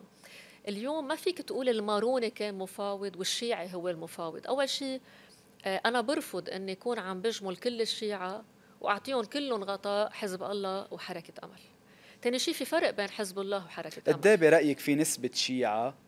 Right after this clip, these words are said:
Speaker 2: تعارض حزب الله وحركة أمل؟
Speaker 1: أنا مني مع، آه، يعني ما بسمح لحالي أعطي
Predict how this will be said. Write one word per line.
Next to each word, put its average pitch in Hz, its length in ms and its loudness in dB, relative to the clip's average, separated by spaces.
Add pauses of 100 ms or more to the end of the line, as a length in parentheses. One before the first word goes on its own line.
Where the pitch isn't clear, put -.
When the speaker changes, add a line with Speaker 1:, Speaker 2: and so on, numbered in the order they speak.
(140)
Speaker 2:
تعارض 151 560 6
حزب 123 320 -6
الله 131 300 2
وحركة 110 400 -8
أمل؟ - 120 -2
Speaker 1:
أنا 285 160 2
مني 269 320 -2
مع، 208 380 -6
آه، 165 460 -2
يعني 175 280 -6
ما 214 100 0
بسمح 226 400 -6
لحالي 202 460 0
أعطي 190 680 -4